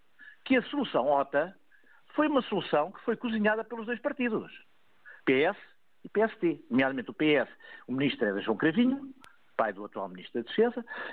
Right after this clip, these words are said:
e o, e o, e o P S D era o secretário-geral do P S D, que era Falcão e Cunha, que aliás foi ele que tirou o aeroporto de, e que desativou os terrenos do Poceirão Rio Frio. Aliás, aliás, quando se fez a comparação entre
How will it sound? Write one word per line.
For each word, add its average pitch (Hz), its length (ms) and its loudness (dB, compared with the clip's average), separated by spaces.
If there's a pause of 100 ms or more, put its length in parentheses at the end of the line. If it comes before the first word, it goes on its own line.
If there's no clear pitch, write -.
(100)
e 233 200 6
o, 190 320 4
e 185 80 4
o, 180 240 0
e 185 100 4
o 185 60 6
P 190 140 4
S 202 200 2
D 240 320 2 (100)
era 226 400 2 (120)
o 214 300 2
secretário-geral 147 840 0 (300)
do 127 100 -4
P 151 140 0
S 151 200 0
D, 196 140 4
que - 80 -2
era 220 220 4
Falcão 226 280 0
e 247 60 0
Cunha, 226 300 2
que - 80 -4
aliás 110 180 2
foi 131 160 4
ele 170 120 4
que - 80 -18
tirou 196 220 4
o 202 120 4
aeroporto 196 480 2 (260)
de, 180 160 4
e 147 140 0
que - 80 -18
desativou 147 420 0
os 151 80 -2
terrenos 165 400 0
do 175 80 -2
Poceirão 175 380 2
Rio 190 180 -4
Frio. 147 320 -2 (340)
Aliás, 160 560 2 (540)
aliás, 101 500 -2 (800)
quando 247 300 2
se - 60 -16
fez 247 200 2
a 240 60 4
comparação 180 800 0 (640)
entre 147 520 0